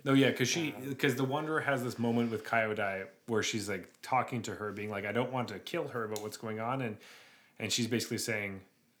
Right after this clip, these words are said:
Speaker 1: "This, your enemy, eh, won't, won't stop until, like, they're"
Speaker 2: "If your enemy had won this fight, they wouldn't have given you this."
Speaker 1: Yeah, they would have killed you,
Speaker 2: Uh,
Speaker 1: so,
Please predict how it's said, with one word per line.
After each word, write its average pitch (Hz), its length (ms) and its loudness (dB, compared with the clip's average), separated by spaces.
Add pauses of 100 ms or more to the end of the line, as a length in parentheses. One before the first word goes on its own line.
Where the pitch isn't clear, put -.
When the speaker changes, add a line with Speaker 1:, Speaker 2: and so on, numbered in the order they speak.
(160)
Speaker 1:
"This, 120 540 2
your 120 180 2
enemy, 123 540 6 (100)
eh, 117 120 -8 (280)
won't, 123 360 2
won't 123 380 2
stop 95 420 0
until, 90 480 -8 (200)
like, 107 220 2
they're" 117 360 6
Speaker 2:
"If 110 160 0
your 143 120 6
enemy 156 320 6
had 135 180 6
won 127 240 2
this 120 200 4
fight, 113 280 0
they 113 120 0
wouldn't 113 240 -2
have 104 120 -12
given 107 280 -10
you 98 140 -12
this." 92 300 -12
Speaker 1:
Yeah, 98 160 -4
they 95 120 -6
would 107 200 0
have - 140 -8
killed 95 260 -4
you, 92 100 -10
Speaker 2:
Uh, 87 40 -12
Speaker 1:
so, 92 320 -8